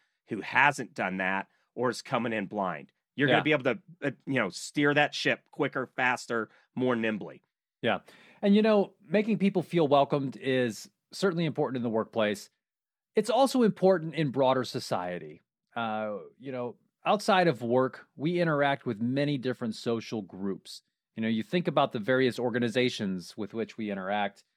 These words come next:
Speaker 2: uh, be it, you know, social organizations, be it religious organizations, civic, otherwise.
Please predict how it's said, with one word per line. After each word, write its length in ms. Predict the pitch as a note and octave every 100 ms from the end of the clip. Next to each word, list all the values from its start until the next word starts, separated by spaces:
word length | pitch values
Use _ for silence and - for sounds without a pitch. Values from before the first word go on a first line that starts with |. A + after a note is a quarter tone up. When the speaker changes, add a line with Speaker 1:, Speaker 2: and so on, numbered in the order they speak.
| _ -
Speaker 2:
uh, 260 | G#2 G2+ G2
be 220 | A#2+ A#2+
it, 180 | A2+ -
you 120 | A#2
know, 260 | G2+ F#2 E2+ _ _ _
social 400 | - G3+ G3 G3+
organizations, 1040 | F#3+ F3+ F3 D3+ D#3+ D#3 - D3 C#3+ B2 -
be 280 | - A2+
it 80 | G2+
religious 420 | F#2+ F3 F3+ E3
organizations, 1080 | F3 D#3 C#3+ B2+ C3+ C3+ - B2+ B2+ A#2+ - -
civic, 580 | - F3+ D3+ D#3+ - -
otherwise. 680 | C3+ C#3 B2 A#2+ A2+ A2+